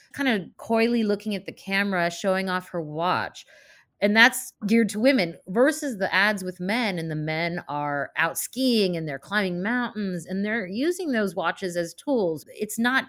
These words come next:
just an accessory and adornment. So again, it's back to the way the Swiss talk to women. They don't show women using these watches. It's just this pretty thing that, you know, pretties up the picture and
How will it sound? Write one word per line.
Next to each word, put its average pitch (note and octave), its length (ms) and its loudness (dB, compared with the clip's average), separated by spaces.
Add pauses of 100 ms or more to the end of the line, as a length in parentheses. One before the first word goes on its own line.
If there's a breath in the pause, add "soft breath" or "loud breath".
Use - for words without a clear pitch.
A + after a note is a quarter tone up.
(120)
just G#3 560 0
an G3 120 -2
accessory G3+ 520 -2
and F3+ 80 -2
adornment. E3 560 -4
So G3 280 0
again, A3 280 0
it's E3+ 160 -4
back A3 300 -2
to C4+ 80 -4
the A#3 80 -2
way F#3 120 2
the D#3+ 120 -4
Swiss - 420 -2
talk - 320 -8
to E3+ 80 -10
women. D#3+ 400 -6 (400 soft breath)
They G#3+ 80 0
don't D#4 220 2
show A3 180 2
women E3 300 2
using D#3+ 260 -2
these D#3+ 220 -4
watches. G3 400 0
It's G#3 160 -8
just B3 260 0
this A3 180 -2
pretty A#3 360 -2
thing G#3+ 300 -2
that, E3 220 -2
you G3 120 -6
know, D#3 280 -6
pretties G#3+ 320 -2
up F#3 160 2
the D#3+ 80 -12
picture F#3 540 -4
and D#3 140 -2